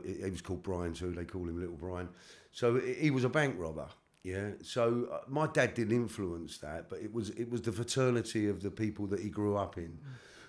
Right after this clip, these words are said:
Speaker 1: But with me, I know my dad was adamant about
Speaker 2: Mm.
Speaker 1: keeping me away, and, um, for the goodness of a, a, a, of a future life. So he thought it was an outside job, send him to a nice school,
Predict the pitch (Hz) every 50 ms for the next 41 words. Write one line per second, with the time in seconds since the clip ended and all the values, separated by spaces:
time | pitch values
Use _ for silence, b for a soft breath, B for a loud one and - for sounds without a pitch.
0 | B B 156 160 156 175 196 208 160 143 175 185 180 156 123 92 87 90 92 110
1 | 131 139 139 135 135 135 131 123 120 120 117 117 110 - 120 110 104 104 107 101
2 | 110 110 113 107 107 92 87 78 76 76 76 - _ - 85 80 92 92 104 104
3 | 104 98 104 101 98 95 92 92 92 92 92 92 98 98 92 82 78 78 76 B
4 | B B B B B B B B B B B - 104 104 104 104 104 101 101 107
5 | 104 101 101 101 104 101 98 92 - _ _ _ _ _ _ _ _ _ _ _
6 | - _ b b b b b b - - 180 196 - - - 202 202 156 165 170
7 | 143 - - 139 120 131 131 127 - 123 123 - - 101 - 117 120 104 107 113
8 | 117 117 113 - - 131 123 120 113 - 120 117 123 147 160 139 101 90 - -
9 | - 117 117 123 143 156 151 117 - - 117 113 110 - 85 92 90 101 101 98
10 | 98 95 - - - 101 95 95 90 - 110 104 101 - - - - - 127 113
11 | 110 101 95 98 101 101 98 95 90 - - - - 113 107 104 104 101 98 -